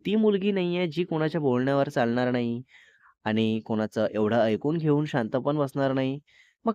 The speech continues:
तरी माझं ऐकून घेते, सहन करते, लागलं म्हणाला की रडून मोकळी होते. मी जे बोलतो सांगतो त्यातल्या मेजर गोष्टी ऐकते, मीन्स जास्तीत जास्त गोष्टी तर ऐकतेच,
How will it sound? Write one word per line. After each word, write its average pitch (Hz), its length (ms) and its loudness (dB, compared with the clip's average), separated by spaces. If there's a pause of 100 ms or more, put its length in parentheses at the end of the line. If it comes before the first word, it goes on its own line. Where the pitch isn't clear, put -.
(140)
तरी 156 200 6
माझं 196 240 4
ऐकून 156 340 0
घेते, 160 300 -2
सहन 127 440 -2
करते, 151 420 0 (460)
लागलं 113 380 6
म्हणाला 143 340 4
की 147 100 -4
रडून 127 280 0
मोकळी 107 340 0
होते. 151 380 4 (440)
मी 120 120 0 (100)
जे 160 200 6
बोलतो 180 320 0
सांगतो 147 380 -2
त्यातल्या 127 380 0
मेजर 123 380 0
गोष्टी 170 320 -2
ऐकते, - 340 -4
मीन्स 135 340 -6 (100)
जास्तीत 147 420 0
जास्त 135 280 -2
गोष्टी 139 320 -4
तर 165 140 -2 (100)
ऐकतेच, - 520 -2